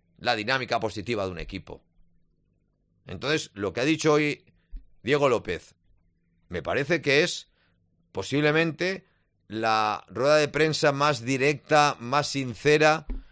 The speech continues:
de toda la temporada de un jugador y de cualquier entrenador. Bueno, la más directa fue la de,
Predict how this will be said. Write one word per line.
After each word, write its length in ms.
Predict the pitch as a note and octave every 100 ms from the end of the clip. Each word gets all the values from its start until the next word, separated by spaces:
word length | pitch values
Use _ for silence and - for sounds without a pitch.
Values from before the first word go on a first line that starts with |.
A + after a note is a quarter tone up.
| _ _ _
de 760 | G2 G#2+ A#2+ A#2 A#2 A#2 A2+ _ _ -
toda 160 | E3
la 140 | D#3+ D3
temporada 480 | C3+ G#2 G#2+ F#2 F#2+
de 40 |
un 80 | G2
jugador 460 | G2 F2+ E2 C#2 - _ _ _ _ -
y 100 | A2
de 220 | A2+ G#2 -
cualquier 360 | A2 G#2+ D3+
entrenador. 600 | C#3 F#2+ G2 F2+ D2+ C#2 - - _ _ _ _
Bueno, 240 | - A2+ F#2+
la 80 |
más 160 | E2+ G2
directa 320 | G#2+ A2 A2
fue 300 | A2 A#2+ A#2
la 120 | G#2+
de, 600 | G2 F#2+ F2+ F2 D#2+ D2